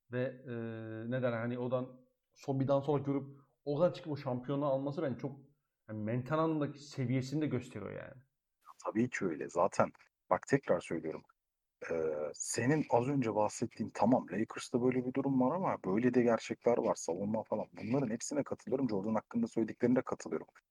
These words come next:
Speaker 2: Bu takımların güçlü yönlerine anlam katan oyuncular Jordan'dır, LeBron'dur. Ama
Speaker 1: Hı hı.
Speaker 2: sen bana göre hala Chicago'nun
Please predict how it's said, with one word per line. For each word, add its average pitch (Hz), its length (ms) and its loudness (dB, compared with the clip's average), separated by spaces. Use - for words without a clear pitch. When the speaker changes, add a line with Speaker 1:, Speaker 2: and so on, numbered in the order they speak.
Speaker 2:
Bu 131 80 -2
takımların 131 560 2
güçlü 104 320 0
yönlerine 127 340 2
anlam 127 380 0
katan 117 280 0
oyuncular 104 440 0
Jordan'dır, 127 520 6
LeBron'dur. 123 460 -2
Ama 151 220 2
Speaker 1:
Hı - 40 -6
hı. - 60 -16
Speaker 2:
sen - 280 0
bana 160 400 -6
göre 127 180 -8
hala 117 420 4
Chicago'nun 135 760 2